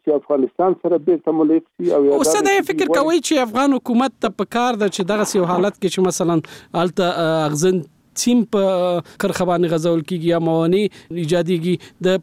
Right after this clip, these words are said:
Speaker 2: پاکستان حکومت سره خبرې وکړي په دې اړه باندې؟ آیا فکر کوئ چې د داسې یو اقدام ضرورت شته؟
Speaker 1: زه فکر نه کوم چې، آه، دلته د موږ، آه، د غږ جګو-، جګېدل څه، آه،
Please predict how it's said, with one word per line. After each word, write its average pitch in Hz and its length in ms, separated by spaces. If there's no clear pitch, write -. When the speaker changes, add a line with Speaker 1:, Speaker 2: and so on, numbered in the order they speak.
Speaker 2:
پاکستان 226 560
حکومت 196 600
سره 208 200
خبرې 196 280
وکړي 214 300
په 208 80
دې 202 140
اړه 190 180
باندې؟ 185 240
آیا 254 200
فکر 262 240
کوئ 311 220
چې 269 60
د - 20
داسې 214 220
یو 196 160
اقدام 208 340
ضرورت 196 320
شته؟ 247 140
Speaker 1:
زه 269 180
فکر 254 240
نه 285 180
کوم 294 220
چې، 233 220
آه، 202 60
دلته 208 320
د 214 120
موږ، 226 220
آه، 180 600
د - 20
غږ 196 160
جګو-، 180 500
جګېدل 180 520
څه، 190 60
آه، 156 60